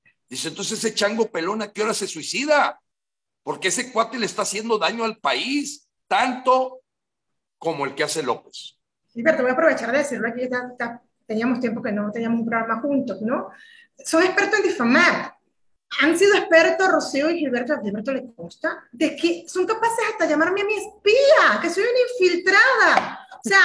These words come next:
Speaker 2: una cosa que tú dices realmente, ¿en qué cabeza de verdad puede caber semejante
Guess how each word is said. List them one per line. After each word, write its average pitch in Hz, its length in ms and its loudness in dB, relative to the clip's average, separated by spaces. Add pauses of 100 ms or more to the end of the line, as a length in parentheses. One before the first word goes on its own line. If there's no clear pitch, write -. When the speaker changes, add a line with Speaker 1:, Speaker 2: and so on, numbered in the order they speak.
(140)
Speaker 2:
una 440 140 6 (120)
cosa 466 380 2
que 392 140 -2
tú 403 120 2
dices 440 400 2
realmente, 427 580 0 (180)
¿en 339 160 2
qué 339 180 -2
cabeza 415 540 -4 (520)
de 262 200 2
verdad 254 480 4
puede 427 240 0
caber 285 320 0
semejante 330 560 -4